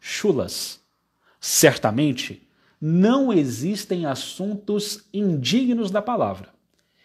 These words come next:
e todos eles podem ser motivo de entendimento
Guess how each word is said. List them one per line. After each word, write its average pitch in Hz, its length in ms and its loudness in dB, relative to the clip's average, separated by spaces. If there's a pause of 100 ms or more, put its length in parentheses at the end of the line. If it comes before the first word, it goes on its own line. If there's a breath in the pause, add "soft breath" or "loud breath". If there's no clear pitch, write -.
(120)
e 165 120 -2
todos 135 680 4
eles 123 520 -2
podem 156 360 -2
ser 135 240 -4
motivo 117 680 -2 (260 soft breath)
de 120 260 0
entendimento 160 1040 -2